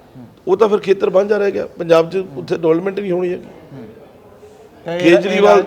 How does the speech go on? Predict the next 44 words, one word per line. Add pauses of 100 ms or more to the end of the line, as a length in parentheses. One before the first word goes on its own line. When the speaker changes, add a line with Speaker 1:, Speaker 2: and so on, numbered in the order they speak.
(140)
Speaker 1:
ਤਾਂ,
ਤਾਂ,
ਤਾਂ
ਲੱਗਦਾ
ਕਿ
ਇਹ
ਰਾਜਨੀਤੀ
ਨਹੀਂ
ਹੋਣੀ
ਚਾਹੀਦੀ
ਇਸ
ਤਰ੍ਹਾਂ
ਦੀ
Speaker 2:
ਨਹੀਂ,
ਨਹੀਂ,
Speaker 1:
ਰਾਜਨੀਤੀ।
Speaker 2:
ਰਾ-,
ਇਹ
ਰਾਜਨੀਤੀ
ਨਹੀਂ,
ਇਹ
ਹ-, (140)
ਘਟੀਆਪਣ
ਹੈ। (280)
Speaker 1:
ਹੂੰ। (720)
Speaker 2:
ਇਹ
ਰਾਜਨੀਤੀ
ਥੋੜ੍ਹੀ
ਹੁੰਦੀ
ਹੈ।
ਰਾਜਨੀਤੀ
ਤਾਂ
ਗੱਲ
ਹੁੰਦੀ
ਹੈ (500)
ਕਿ
ਕੋਈ
ਗੱਲ
ਹੋਈ
ਉਹਦਾ
ਜਵਾਬ
ਪ੍ਰੋਪਰ
ਢੰਗ
ਨਾਲ।